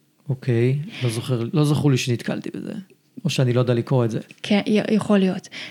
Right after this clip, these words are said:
Speaker 2: אני אשלח לך את זה
Speaker 1: מהמם.
Speaker 2: בהמשך. אז אם אנחנו מאכילים אוכל שמכיל אורז חום, סבבה. אם אנחנו, אה, מאכילים אורז שמכיל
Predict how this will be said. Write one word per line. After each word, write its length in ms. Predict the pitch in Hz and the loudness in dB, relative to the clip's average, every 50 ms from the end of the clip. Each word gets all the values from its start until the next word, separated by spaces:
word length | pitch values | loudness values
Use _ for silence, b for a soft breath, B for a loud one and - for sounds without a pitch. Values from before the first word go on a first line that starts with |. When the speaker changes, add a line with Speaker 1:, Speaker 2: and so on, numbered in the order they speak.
| B - | B 0
Speaker 2:
אני 200 | 202 190 190 185 | 4 4 4 4
אשלח 340 | 170 - 208 196 185 - 196 | 4 2 0 0 0 0 -2
לך 160 | 175 - - | -2 0 0
את 160 | 185 180 175 | 0 0 2
זה 100 | 196 196 | 2 4
Speaker 1:
מהמם. 200 | 175 185 180 - | 6 6 6 6
Speaker 2:
בהמשך. 480 | - - 135 131 196 185 180 - - - B B B B B B B B _ _ _ _ _ _ _ _ - _ _ - | 6 6 6 6 4 2 2 -2 -8 -12 B B B B B B B B _ _ _ _ _ _ _ _ -20 _ _ 0
אז 220 | 220 208 208 190 202 - - - _ _ _ _ _ - | 2 4 4 2 0 -4 -14 -18 _ _ _ _ _ 2
אם 160 | 269 285 339 359 339 | 2 2 4 6 6
אנחנו 420 | 294 262 240 220 - 220 220 214 202 - - - - | 6 6 4 4 4 4 4 4 2 0 -4 -2 2
מאכילים 840 | 220 214 202 202 190 - - - 202 208 240 285 277 240 202 185 185 - | 2 4 4 2 0 -2 0 2 4 6 6 8 6 6 6 4 2 2
אוכל 340 | - 240 254 240 - 220 202 | 2 2 2 2 2 0 0
שמכיל 640 | 185 - 208 196 190 185 - - - 254 240 214 - - | 2 2 2 2 2 2 0 0 2 2 4 4 2 2
אורז 320 | - 214 208 208 208 208 - | 4 4 4 4 2 2 -4
חום, 460 | - - - 196 185 190 214 220 240 - - _ _ - | -8 -4 0 2 4 4 4 4 2 -2 -6 _ _ -10
סבבה. 460 | - - 370 403 440 466 480 440 415 392 - B B B B B B B B B _ - | -2 0 2 2 4 2 2 2 0 -2 -4 B B B B B B B B B _ 2
אם 200 | 269 294 302 311 | 2 4 6 6
אנחנו, 1080 | 277 277 269 - - - 254 247 240 240 240 233 233 226 226 220 220 220 214 208 247 - - - _ _ - - | 6 6 4 2 2 2 4 4 6 4 4 4 4 4 4 4 4 4 4 2 0 -4 -12 -20 _ _ -6 -2
אה, 60 | 208 202 196 196 196 190 190 190 190 - - - | -2 0 2 2 0 0 0 0 -2 -4 0 2
מאכילים 720 | 214 208 202 202 - - 214 220 226 226 226 220 220 208 208 B B B B B B B _ _ | 4 4 4 2 0 0 0 2 4 4 4 4 2 2 -2 B B B B B B B _ _
אורז 260 | 226 254 262 262 240 240 | 4 6 6 6 4 4
שמכיל 580 | - - 226 208 196 185 - - - 254 240 | 2 2 2 2 2 2 0 0 2 2 0